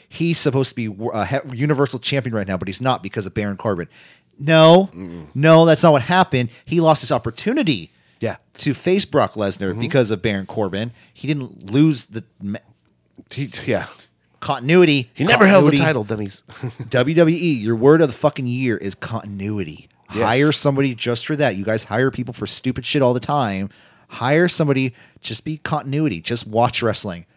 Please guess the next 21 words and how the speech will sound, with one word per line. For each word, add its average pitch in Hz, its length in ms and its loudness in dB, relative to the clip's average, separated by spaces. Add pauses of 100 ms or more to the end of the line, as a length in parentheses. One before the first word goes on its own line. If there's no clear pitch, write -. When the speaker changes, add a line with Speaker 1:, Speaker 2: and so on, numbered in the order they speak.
Speaker 1:
Hire 214 300 -4
us. 208 420 0
Speaker 2:
Mm-hmm. 131 360 -8
Speaker 1:
We'll 185 120 2
just 220 240 -2
watch 127 260 0
the 175 80 -2
product 127 200 0
and 113 40 -8
be 113 60 -2
like, 107 120 -4 (800)
"Hey, 135 280 -2
you 123 260 -4
guys 139 200 -4
didn't 131 140 -10
do 120 80 -6
the 117 80 -6
same 110 240 -8
thing 98 200 -10
last 87 260 -8
week." 92 320 -10